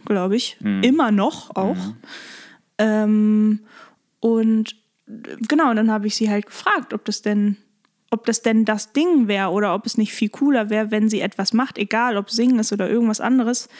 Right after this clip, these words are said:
Speaker 1: was sie gut findet, weil sie die Sache gut findet, erstmal. Und
Speaker 2: Mhm.
Speaker 1: vielleicht hast du Glück.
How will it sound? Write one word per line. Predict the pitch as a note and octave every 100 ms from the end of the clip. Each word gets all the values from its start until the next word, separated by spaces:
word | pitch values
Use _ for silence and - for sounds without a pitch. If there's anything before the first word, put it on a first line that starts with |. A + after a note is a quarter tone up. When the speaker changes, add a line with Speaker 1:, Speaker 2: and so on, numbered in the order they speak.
| - - - -
Speaker 1:
was | A3
sie | A#3
gut | G#3+ E4
findet, | - B3 A#3+ A#3 - G#3 _ -
weil | A3+ A#3+
sie | A3 G#3
die | G#3+
Sache | G3+ - D4+
gut | G#3 F#3+ F3+
findet, | - F#3 F3+ - - _
erstmal. | - F#3 - E3+ G#3+ - _
Und | A#3+ A3+
Speaker 2:
Mhm. | G#3 G#3+ -
Speaker 1:
vielleicht | - A#3+ C#4 G#4 -
hast | A#3 -
du | A3
Glück. | A#3+ C#4+ - -